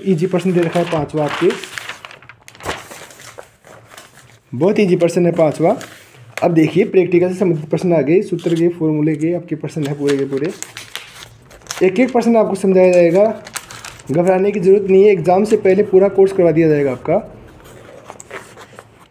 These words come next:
देखिए नेक्स्ट प्रश्न आपके लिए पाँचवा प्रश्न है कि आपको दे रखा है पीई,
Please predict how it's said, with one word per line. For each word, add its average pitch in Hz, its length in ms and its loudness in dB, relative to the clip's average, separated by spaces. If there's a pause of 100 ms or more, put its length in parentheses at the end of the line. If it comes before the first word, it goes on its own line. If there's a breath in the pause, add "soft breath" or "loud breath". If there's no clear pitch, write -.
(1400)
देखिए 165 260 0
नेक्स्ट 180 280 -2
प्रश्न 175 260 -2
आपके 151 260 -2
लिए 151 180 0
पाँचवा 156 380 -2
प्रश्न 156 380 -4
है 156 140 -2 (920)
कि - 80 -8
आपको 180 300 2
दे 180 140 2
रखा 175 180 -2
है 214 40 4 (220)
पीई, 170 680 2